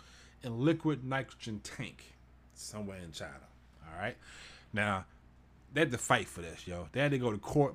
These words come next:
battle this out, and, and they finally got it. And they finally got it. Step one. They finally won the battle. They have the rights to get the fertilized eggs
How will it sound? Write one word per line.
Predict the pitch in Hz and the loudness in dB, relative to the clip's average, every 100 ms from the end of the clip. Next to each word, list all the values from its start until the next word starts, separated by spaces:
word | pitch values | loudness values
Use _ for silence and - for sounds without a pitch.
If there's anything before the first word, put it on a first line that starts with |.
| 110 | 4
battle | 107 139 135 | 8 10 10
this | 127 117 | 6 6
out, | 120 120 117 | 8 8 6
and, | 110 95 | -4 -2
and | 107 107 101 104 | 0 2 4 4
they | 107 | 2
finally | - 113 107 | 4 4 4
got | 107 | 2
it. | |
And | 110 | 2
they | 117 | 0
finally | - 226 226 208 | 8 10 10 6
got | 160 190 143 | 4 4 2
it. | 95 - | -4 -10
Step | - - 156 120 | -10 2 2 2
one. | 131 127 98 - - - - | -2 -2 -4 -10 -20 -20 -12
They | - | -6
finally | 107 - 165 165 156 | -4 2 6 8 8
won | 151 143 | 8 4
the | |
battle. | 127 120 123 120 117 - - - | 4 4 4 4 0 -4 -20 -8
They | 110 | -2
have | 117 147 | 4 4
the | 143 | 4
rights | 131 127 123 123 - - - | 0 2 2 2 -6 -12 -4
to | 113 | -4
get | 107 214 226 - - - - | 0 4 4 2 -12 -20 -12
the | 101 | -4
fertilized | - 113 110 107 107 107 - | -2 0 0 -2 -2 -6 -4
eggs | 120 113 107 - | -2 -2 -4 -10